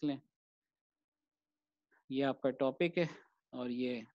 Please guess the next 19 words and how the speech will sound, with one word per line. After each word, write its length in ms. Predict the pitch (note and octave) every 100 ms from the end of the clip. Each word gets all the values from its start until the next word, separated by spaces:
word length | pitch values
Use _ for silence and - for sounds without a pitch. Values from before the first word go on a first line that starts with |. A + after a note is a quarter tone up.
| -
तो 120 | E3
इन्होंने, 380 | F3 F#3+ G3 F#3+
मैं 300 | F#3+ F#3 F3
quickly 440 | F3+ F3 F3+ G3
बताता 420 | F3 D3+ C#3 C#3
हूँ 140 | E3 D#3+
कि 260 | E3+ E3
इन्होंने 300 | D#3+ D#3 D#3
किया 280 | D3+ D3+ D#3
क्या 200 | D3+ D3
है, 120 | C3+
कि 140 | C3+ C#3+
ये 160 | D3+
देखें, 280 | E3 D3+ F3 G3 - - _ _ _ _ _ _ _ _ - -
ये 100 | C3+
table 340 | C#3 D3+ D#3+ E3
में 100 | E3
information 640 | D3+ D3+ C3 B2 - A2+
है। 100 | G#2+